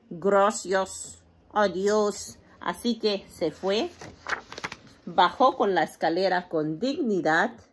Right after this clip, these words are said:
y el doctor y su esposa se tomaron el día libre y estaban muy feliz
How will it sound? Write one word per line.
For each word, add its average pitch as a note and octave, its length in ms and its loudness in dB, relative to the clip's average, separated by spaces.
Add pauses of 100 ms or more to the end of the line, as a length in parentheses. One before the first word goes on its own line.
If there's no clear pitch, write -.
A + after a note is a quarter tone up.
(760)
y B3+ 200 4
el G3 120 4
doctor A#3+ 560 4 (680)
y D4+ 140 2
su A3+ 120 0
esposa A3 720 0
se - 240 -4
tomaron G3+ 720 0
el E3 240 -2
día E3+ 260 2
libre A3+ 360 0
y F3+ 260 -2
estaban E3 440 -4
muy B3+ 200 -2
feliz G#3+ 540 -4